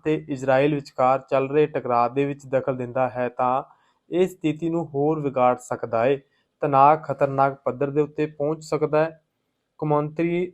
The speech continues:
ਮਾਮਲਿਆਂ ਬਾਰੇ ਮਾਹਿਰਾਂ ਦਾ ਕਹਿਣਾ ਹੈ ਕਿ ਰੂਸ ਨੇ ਸੰਕੇਤ ਦਿੱਤਾ ਹੈ ਕਿ ਜੇਕਰ ਅਮਰੀਕਾ ਜੰਗ ਦੇ ਵਿੱਚ ਕੁੱਦਿਆ ਤਾਂ ਉਹ ਵੀ ਈਰਾਨ ਦੇ ਹੱਕ ਦੇ ਵਿੱਚ ਡਟ ਜਾਵੇਗਾ। ਇਹੀ ਕਾਰਨ ਹੈ ਕਿ ਅਮਰੀਕਾ ਅਜੇ ਖੁੱਲ੍ਹ ਕੇ ਜੰਗ ਦੇ ਵਿੱਚ ਨਹੀਂ ਆਇਆ।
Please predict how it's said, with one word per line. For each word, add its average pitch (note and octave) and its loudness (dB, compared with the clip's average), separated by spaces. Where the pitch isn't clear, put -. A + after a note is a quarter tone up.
ਮਾਮਲਿਆਂ C#3+ 2
ਬਾਰੇ D#3+ 4
ਮਾਹਿਰਾਂ C#3+ -2
ਦਾ D3+ 0
ਕਹਿਣਾ D3 -2
ਹੈ D#3 -4
ਕਿ D#3 -8
ਰੂਸ C#3 -8
ਨੇ D3+ -4
ਸੰਕੇਤ C#3+ -6
ਦਿੱਤਾ C#3 -2
ਹੈ D3 2
ਕਿ D3+ -10
ਜੇਕਰ C#3 -6
ਅਮਰੀਕਾ C3 0
ਜੰਗ C#3 0
ਦੇ D#3 2
ਵਿੱਚ D#3+ -4
ਕੁੱਦਿਆ D3 2
ਤਾਂ D3+ 0
ਉਹ E3+ 0
ਵੀ D#3 -4
ਈਰਾਨ C3+ 0
ਦੇ D3+ 0
ਹੱਕ C3 -6
ਦੇ C#3+ -2
ਵਿੱਚ C#3+ -4
ਡਟ C#3 2
ਜਾਵੇਗਾ। C3 2
ਇਹੀ D#3 -2
ਕਾਰਨ C#3+ 4
ਹੈ D#3 0
ਕਿ D#3 -4
ਅਮਰੀਕਾ C#3+ 2
ਅਜੇ D3+ -2
ਖੁੱਲ੍ਹ E3+ -8
ਕੇ E3+ -4
ਜੰਗ C3+ -4
ਦੇ C#3+ -2
ਵਿੱਚ C#3+ -10
ਨਹੀਂ B2 -8
ਆਇਆ। C3 0